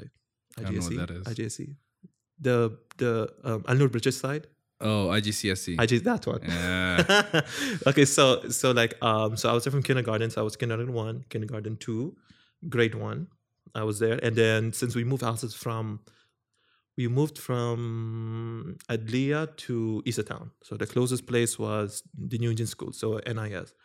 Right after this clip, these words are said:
Speaker 1: New
Speaker 2: Then
Speaker 1: Indian School?
Speaker 2: Yeah.
Speaker 1: I was there. I was there from L K G one, so kinder-, lower kindergarten, higher kindergarten, and then grade one. And then I left.
Speaker 2: Oh,
Speaker 1: And then I went
Speaker 2: opposite. Okay,
Speaker 1: and then I
Speaker 2: okay.
Speaker 1: went to Al Noor,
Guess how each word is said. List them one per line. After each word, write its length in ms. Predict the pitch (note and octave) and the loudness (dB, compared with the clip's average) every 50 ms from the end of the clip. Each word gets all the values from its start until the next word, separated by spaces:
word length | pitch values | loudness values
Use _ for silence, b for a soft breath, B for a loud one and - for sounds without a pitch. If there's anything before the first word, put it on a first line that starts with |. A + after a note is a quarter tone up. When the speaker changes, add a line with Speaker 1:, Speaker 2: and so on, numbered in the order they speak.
| b b b b | b b b b
Speaker 1:
New 60 | - B2+ | 2 6
Speaker 2:
Then 80 | C3 C3+ | 6 8
Speaker 1:
Indian 200 | C3+ C3+ C3+ C3+ | 8 8 6 6
School? 320 | C3 - - E3 F#3 G#3 A#3 - _ - | 4 2 2 2 2 2 0 -4 _ -8
Speaker 2:
Yeah. 320 | A2+ A2 G#2+ G#2 G#2 G#2+ A2 | -6 -4 -2 -2 -2 -2 0
Speaker 1:
I 100 | A2 A2+ | 2 4
was 200 | B2 C3 C3+ B2 | 6 6 6 4
there. 280 | B2 B2+ A#2 G2+ F#2+ F2+ - _ _ _ _ b b b b b b b b b b - | 4 4 4 4 2 -2 -8 _ _ _ _ b b b b b b b b b b -4
I 120 | - A2+ | 0 4
was 160 | B2 C3 C3+ | 4 6 6
there 100 | C3 D3 | 6 6
from 380 | C#3 C#3+ - C3+ C3 B2+ G#2 - - - _ - | 6 4 2 0 0 0 -2 -6 -12 -16 _ 0
L 140 | C3 C3 C3+ | 2 2 2
K 240 | C3 - - D3 C#3+ | 2 2 2 2 4
G 160 | C3+ C3+ C3+ | 4 2 2
one, 200 | C3 B2+ C#3 C#3 | 4 4 4 2
so 120 | C3+ A#2 | 2 0
kinder-, 300 | G#2+ - B2+ A#2+ B2 A#2 - | 0 0 0 0 0 0 0
lower 320 | A#2 A#2+ B2 C3 C3 C3 C3+ | 2 2 4 4 4 4 2
kindergarten, 580 | C3 - - C3+ C3+ C3 B2+ C3 B2+ B2+ C3 | 0 -4 -4 -2 -2 0 2 2 2 2 2
higher 240 | A#2 A2+ A2+ A2+ A#2+ | 2 2 2 2 2
kindergarten, 480 | B2 - C3 B2 A#2 A#2 B2 B2 A#2+ A2+ | 2 0 -2 -2 0 0 0 0 0 0
and 200 | D#2+ G2 G2+ G2+ | 0 0 0 2
then 360 | G2+ G2+ G2+ G2+ G#2 G2+ - - | 2 2 2 2 0 -2 -2 -2
grade 240 | G#2+ G#2 G#2 G2+ F2 | 0 2 2 2 2
one. 380 | F#2 F2+ F2 D2+ D2+ - - - _ _ b b b b b b b b b b - | 0 0 0 0 -2 -6 -8 -12 _ _ b b b b b b b b b b -12
And 100 | F2+ F2 | -8 -6
then 80 | E2+ D#2+ | -6 -4
I 40 | E2 | -4
left. 400 | E2+ E2 D#2 E2+ - - - _ - | -4 -4 -6 -6 -10 -14 -20 _ -10
Speaker 2:
Oh, 420 | B2 B2+ C3 C3 C3 C3 B2+ B2 - | -8 -6 -4 -4 -4 -4 -6 -2 0
Speaker 1:
And 80 | A2 A2+ | 4 6
then 80 | A#2+ | 6
I 40 | B2 | 8
went 80 | C3+ A#2+ | 6 6
Speaker 2:
opposite. 440 | B2 A#2+ - - A#2 A#2+ A#2+ - - | 4 4 2 2 0 0 0 0 4
Okay, 380 | D3 D3+ D3 - - A#2+ A2 | 4 4 6 6 4 2 4
Speaker 1:
and 180 | - A#2+ B2+ C#3+ | 4 2 4 6
then 60 | D3 | 6
I 40 | C#3+ | 6
Speaker 2:
okay. 60 | C#3 | 6
Speaker 1:
went 120 | C#3 D3 C3+ | 4 4 4
to 80 | - C3+ | 2 4
Al 100 | A#2+ A#2 | 4 6
Noor, 460 | A#2+ B2+ C3+ B2+ A2+ G#2+ G#2 A2 | 6 6 8 6 6 4 2 0